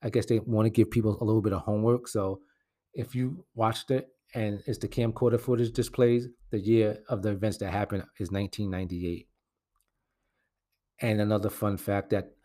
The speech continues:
the actors playing, um, Oswald and Owen are both British-born actors. Michael Swanton recorded all of his Simon Phillips lines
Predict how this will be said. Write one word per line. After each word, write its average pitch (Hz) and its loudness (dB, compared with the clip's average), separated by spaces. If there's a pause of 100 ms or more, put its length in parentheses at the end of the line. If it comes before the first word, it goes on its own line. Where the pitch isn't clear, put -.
(100)
the - -6
actors 139 4
playing, 123 0 (800)
um, 113 2
Oswald 120 6
and 113 0
Owen 107 0 (220)
are 104 -4
both 117 2
British-born 107 0
actors. 92 -6 (300)
Michael 113 0
Swanton 120 -2
recorded 104 0
all 110 4
of 110 -2
his 107 -2 (320)
Simon 110 0
Phillips 110 -2
lines 98 -4